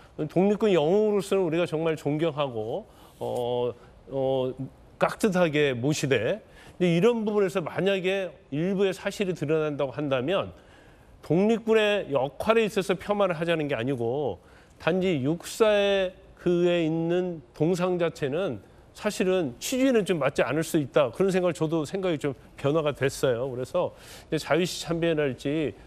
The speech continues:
소련 적군에게 어떻게 동조를 했는지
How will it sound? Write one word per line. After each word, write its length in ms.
소련 340
적군에게 1120
어떻게 720
동조를 420
했는지 600